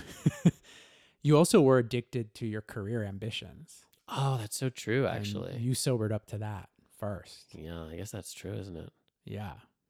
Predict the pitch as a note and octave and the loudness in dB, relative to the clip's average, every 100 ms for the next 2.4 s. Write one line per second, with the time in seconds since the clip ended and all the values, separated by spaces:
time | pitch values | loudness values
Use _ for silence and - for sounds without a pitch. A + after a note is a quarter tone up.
0 | _ _ _ _ _ _ - A#2 G#2 - | _ _ _ _ _ _ -8 -6 -6 -8
1 | F#2+ F2 F#2+ - G#2+ G2+ _ _ _ _ | -6 -6 -6 -8 -10 -12 _ _ _ _
2 | _ _ - | _ _ -18